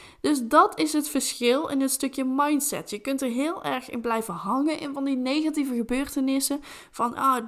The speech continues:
dit is shit en dat is shit en het gaat niet goed." En dan trek je ook alleen maar nog meer negatieve gebeurtenissen aan. Want als je focust op die negativiteit, ga je eigenlijk nog meer focussen op nog meer negativiteit. Dus hè, als je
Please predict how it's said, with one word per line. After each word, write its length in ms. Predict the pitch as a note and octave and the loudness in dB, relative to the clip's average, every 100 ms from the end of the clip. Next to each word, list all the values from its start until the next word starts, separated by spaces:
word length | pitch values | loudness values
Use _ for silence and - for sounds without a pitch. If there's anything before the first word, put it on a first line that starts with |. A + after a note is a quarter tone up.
| - | -4
dit 220 | D4+ D#4 | 0 0
is 220 | D4+ - - | 0 -2 -2
shit 280 | C#4 C#4 | -2 -2
en 260 | - G#3+ G3+ | -4 -6 0
dat 240 | C4 D4+ C4+ | 2 2 0
is 220 | B3 - | -4 -2
shit 300 | C#4+ C#4+ - | -2 -4 -6
en 140 | A3 | -10
het 120 | G3+ | -10
gaat 320 | - D#4 D#4 D#4 | -4 0 2 2
niet 240 | C#4+ C#4 | -2 -4
goed." 320 | C#4 C#4 C#4 - - - | -2 -2 -4 -10 -18 -10
En 100 | - | -2
dan 160 | B3+ B3 | -2 -2
trek 340 | - E4 F4 | -2 -2 -2
je 100 | - | -2
ook 220 | - D4+ D4+ | 0 0 2
alleen 320 | A#3+ B3 C4 | 0 2 0
maar 160 | A#3 A3+ | 0 -2
nog 500 | A3 A3 C4 F4+ - | -2 2 4 4 2
meer 180 | C4 | 2
negatieve 500 | C4 C4 B3+ B3 G#3+ | 2 2 0 -4 -4
gebeurtenissen 720 | G3+ F#3+ A#3 - G#3+ F#3+ - - | -4 -2 -2 -2 -6 -6 -6 -2
aan. 260 | - C4+ A#3 | 2 2 2
Want 200 | G#3+ - | -2 -4
als 180 | B3+ - | -4 -4
je 80 | |
focust 560 | - - D#4+ E4 D4 - | -4 0 0 0 -2 -6
op 160 | A#3+ A#3 | -8 -4
die 100 | G#3+ | -4
negativiteit, 920 | A#3 B3+ A#3+ G#3 G3+ - C#4+ C4+ C#4+ - - - | -2 -2 -4 -4 -4 0 2 2 -2 -10 -20 -10
ga 200 | - D#4 | -2 0
je 100 | E4+ | 0
eigenlijk 360 | D#4 D#4 D4+ C4+ | 0 0 0 0
nog 340 | D4 A4 G#4+ | 2 0 2
meer 180 | D#4 C#4+ | 2 2
focussen 560 | - G#3+ G#3+ B3+ - D#4+ | 2 2 2 0 0 0
op 80 | |
nog 340 | D#4+ D#4+ G4+ F4+ | 4 6 4 4
meer 160 | C4+ | 2
negativiteit. 960 | A3 F#3+ F#3+ G3+ F#3+ E3+ D#3+ G#2 - - - - - - - | 0 -2 -4 -4 -4 -4 -4 -4 -8 -14 -18 -20 -20 -14 -8
Dus 160 | C4 | -4
hè, 260 | D4+ E4+ - | 0 0 0
als 180 | C#4 D4 | -2 -2
je 200 | D4 | -4